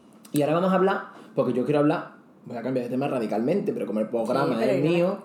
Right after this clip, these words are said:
Speaker 2: Pero escucha un momento, tuyo, tuyo y mío.
Speaker 1: Bueno, ¿de qué?
Speaker 2: Es que a mí me gusta mu-, es que hay una expresión que a mí me gusta mucho, que es cuando
Speaker 1: Pero
Speaker 2: dice
Speaker 1: vamos poco a poco, si es que, que te voy a introducir el tema. Tú no
Speaker 2: Ah,
Speaker 1: me,
Speaker 2: se me va a introducir.
Speaker 1: no me dejas
Speaker 2: Venga, dale,
Speaker 1: de
Speaker 2: dale, dale,
Speaker 1: introducir,
Speaker 2: dale, dale, dale.
Speaker 1: que esa es otra cosa de andaluza, me te-, de que irnos por todos lados.
Speaker 2: No,
Speaker 1: No me
Speaker 2: no.
Speaker 1: dejas de introducirlo.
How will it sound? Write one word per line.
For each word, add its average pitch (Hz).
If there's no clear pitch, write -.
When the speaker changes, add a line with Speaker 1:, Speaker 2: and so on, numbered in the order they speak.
Speaker 2:
Pero 180
escucha -
un 196
momento, 180
tuyo, 165
tuyo 170
y 233
mío. 247
Speaker 1:
Bueno, 120
¿de 113
qué? 113
Speaker 2:
Es 190
que 240
a 240
mí 233
me 254
gusta 233
mu-, 220
es 214
que 247
hay 247
una 247
expresión 233
que 220
a 220
mí 220
me 220
gusta 214
mucho, 202
que 185
es 175
cuando 196
Speaker 1:
Pero 185
Speaker 2:
dice 147
Speaker 1:
vamos 165
poco 196
a -
poco, 226
si 156
es -
que, -
que 240
te -
voy 202
a -
introducir 196
el 156
tema. 147
Tú 233
no 285
Speaker 2:
Ah, -
Speaker 1:
me, 214
Speaker 2:
se 170
me 160
va 160
a -
introducir. 180
Speaker 1:
no 220
me 247
dejas 240
Speaker 2:
Venga, 226
dale, 190
Speaker 1:
de 185
Speaker 2:
dale, -
dale, 208
Speaker 1:
introducir, 196
Speaker 2:
dale, -
dale, 349
dale. -
Speaker 1:
que 160
esa 156
es 180
otra 175
cosa 175
de 170
andaluza, 170
me 127
te-, 135
de 160
que 160
irnos 165
por 160
todos 139
lados. 135
Speaker 2:
No, -
Speaker 1:
No 156
me 175
Speaker 2:
no. 175
Speaker 1:
dejas 196
de 202
introducirlo. 151